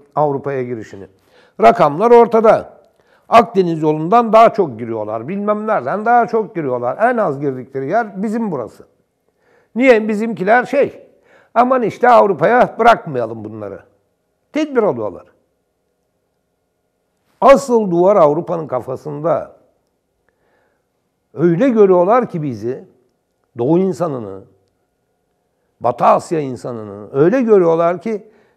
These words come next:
biz böceğiz ya. Ha mutfakta hamam böceği görmüşler, ha kendi ülkelerinde bizi görmüşler. Bu duvarlar onun eseri işte. Başka hiçbir şeyin değil. Bizde böyle bir şey bulamazsınız. Bak,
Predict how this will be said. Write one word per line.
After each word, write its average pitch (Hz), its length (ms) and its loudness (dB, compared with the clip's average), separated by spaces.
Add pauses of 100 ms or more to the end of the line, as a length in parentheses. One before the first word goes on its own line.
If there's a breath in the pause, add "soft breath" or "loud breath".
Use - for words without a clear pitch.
(140)
biz 202 240 -4
böceğiz 294 500 0
ya. 220 420 -2
Ha - 80 0
mutfakta 233 680 0
hamam 240 320 -2
böceği 202 340 -2
görmüşler, 185 640 -2 (380 soft breath)
ha - 140 0
kendi 262 300 2
ülkelerinde 226 680 0
bizi 220 200 -4
görmüşler. 101 680 -4 (1000)
Bu 170 100 -4
duvarlar 254 360 4
onun 262 220 0
eseri 147 340 -4
işte. - 220 -20 (300)
Başka 196 260 -4
hiçbir 285 260 -6
şeyin 131 320 -10
değil. 76 180 -20 (1200)
Bizde 190 220 4
böyle 285 200 2
bir 254 40 -4
şey 285 200 -4
bulamazsınız. 285 640 0 (1000)
Bak, - 300 2